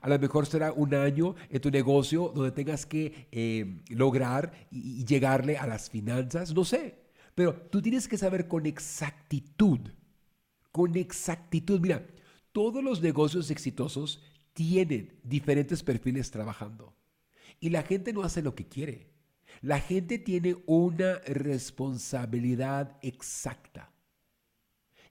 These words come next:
Empresas llegan a tener diferentes presidentes. President of Marketing, President of Finance, President of Logistics, President of Operations, President of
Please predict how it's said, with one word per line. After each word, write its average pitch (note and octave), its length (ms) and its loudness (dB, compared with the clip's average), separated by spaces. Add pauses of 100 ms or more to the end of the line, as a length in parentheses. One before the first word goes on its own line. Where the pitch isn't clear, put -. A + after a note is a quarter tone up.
Empresas E3+ 720 0
llegan D#3 340 0
a D3+ 80 0
tener D3 460 -2
diferentes D#3 880 -2
presidentes. A#2 840 -6 (400)
President B2+ 500 0
of B2 140 -4
Marketing, C3 520 -4 (400)
President B2+ 580 -2
of C#3 140 -6
Finance, D#3+ 640 -6
President C3+ 600 -2
of C#3 260 -2
Logistics, D#3 720 -2 (180)
President C#3+ 540 -2
of D3 180 -2
Operations, D#3 960 -2 (220)
President D#3+ 600 4 (120)
of C#3+ 180 0